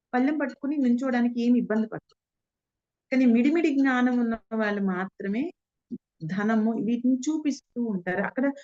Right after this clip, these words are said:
మనం అది మూ-, వాళ్ళు మూడో స్థితిలోనే ఉన్నారు, ఇంకా నిజమైన ప్రయాణం చేయలేదు అన్నారు. ఇక్కడ ప్రయాణం మొదలవుతుంది.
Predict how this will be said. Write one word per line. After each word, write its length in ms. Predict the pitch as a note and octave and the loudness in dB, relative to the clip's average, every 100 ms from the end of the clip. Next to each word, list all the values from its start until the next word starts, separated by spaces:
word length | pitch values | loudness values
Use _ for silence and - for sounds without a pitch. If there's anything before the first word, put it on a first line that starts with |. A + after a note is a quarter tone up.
| _ A#3 | _ 2
మనం 180 | A#3+ A3+ | 2 4
అది 100 | A3+ | 2
మూ-, 240 | A3 A3+ A3 | 4 2 2
వాళ్ళు 340 | A3+ A3+ A3 | 2 0 2
మూడో 200 | A3+ C4+ | 4 4
స్థితిలోనే 500 | C#4 C4 A#3+ A#3 A#3 | 0 -4 -2 -2 -2
ఉన్నారు, 360 | A3 F3+ F3 F3 _ - | -2 -2 -4 -8 _ -8
ఇంకా 180 | G3+ A3 | -4 -2
నిజమైన 400 | F#3+ G3+ A#3 A#3+ | -2 0 0 0
ప్రయాణం 440 | A#3 G#3 F#3+ G3 | 0 0 2 0
చేయలేదు 760 | G3+ G3+ F#3+ F3 F#3 F3+ F3 F3 | 0 -8 -2 0 0 0 -2 -4
అన్నారు. 180 | - - _ _ _ _ _ _ _ _ _ _ _ _ _ _ _ _ _ _ _ _ _ _ _ _ A#3+ | -6 -10 _ _ _ _ _ _ _ _ _ _ _ _ _ _ _ _ _ _ _ _ _ _ _ _ -6
ఇక్కడ 280 | A#3+ C4 A#3 | -2 -2 2
ప్రయాణం 480 | G3+ G3 F#3+ G#3 | 2 4 4 4
మొదలవుతుంది. 760 | F#3+ F3 F3 E3+ E3+ D#3+ D#3+ | 4 2 0 -2 -2 -4 -4